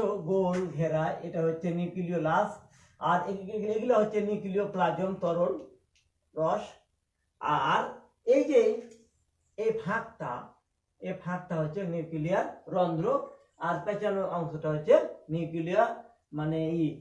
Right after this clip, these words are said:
ক্রোমাটিন তন্তু। এখন নিউক্লিয়াস কাকে বলে? নিউক্লিয়াসের সংজ্ঞা কি? প্রতিটি কোষের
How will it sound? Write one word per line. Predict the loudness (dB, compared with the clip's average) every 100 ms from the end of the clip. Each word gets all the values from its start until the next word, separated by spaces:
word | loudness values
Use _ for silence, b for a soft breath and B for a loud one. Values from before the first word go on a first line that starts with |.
| -10 -2
ক্রোমাটিন | 4 4 4 0 -2 -6 -20 -2
তন্তু। | 0 0 -2 -12 -18 b b b b b _
এখন | 4 6 8 6 4 -4 -16 -18 -14 -10 2
নিউক্লিয়াস | 4 4 0 0 2 2 2
কাকে | 0 2 2
বলে? | 2 0 -4 -14 -20 _ _ _ _ _
নিউক্লিয়াসের | 0 0 2 2 2 4
সংজ্ঞা | 2 4 4
কি? | 2 -4 -8 -16 _ _ b b b -4
প্রতিটি | 0 0 0 -2 -2
কোষের | 6 6 10 10 10